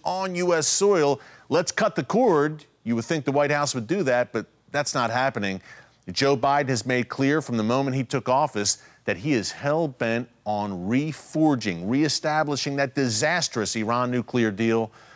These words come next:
that President Trump pulled out of in twenty eighteen. And that also is in its latter stages, folks. Those Iran nuclear talks in Vienna. We will have an answer very soon as to whether the United States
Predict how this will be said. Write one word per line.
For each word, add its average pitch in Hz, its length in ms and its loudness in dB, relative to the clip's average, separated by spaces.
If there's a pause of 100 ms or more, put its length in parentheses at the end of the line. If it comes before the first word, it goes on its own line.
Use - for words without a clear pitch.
(240)
that - 160 -14
President 113 480 -4
Trump 110 340 -6
pulled 104 280 -6
out 107 260 -2
of 101 300 -2
in 101 160 -8
twenty 104 480 -6
eighteen. 107 540 -6
And 98 140 -6
that 123 180 0
also 117 640 2 (320)
is 113 220 0
in 127 120 2
its 117 200 -2
latter 123 380 -2
stages, 135 560 -4
folks. 92 360 -8
Those 107 220 0
Iran 113 380 0
nuclear 127 380 0
talks - 560 -2 (360)
in 123 160 -2
Vienna. 113 420 0
We 113 220 2
will 165 160 4
have 160 220 0
an 175 100 -4
answer 180 520 -2 (540)
very 120 300 0
soon 147 580 2
as 117 300 -2
to - 140 -6
whether 131 380 2
the 120 100 -2
United 120 380 0
States 147 480 -2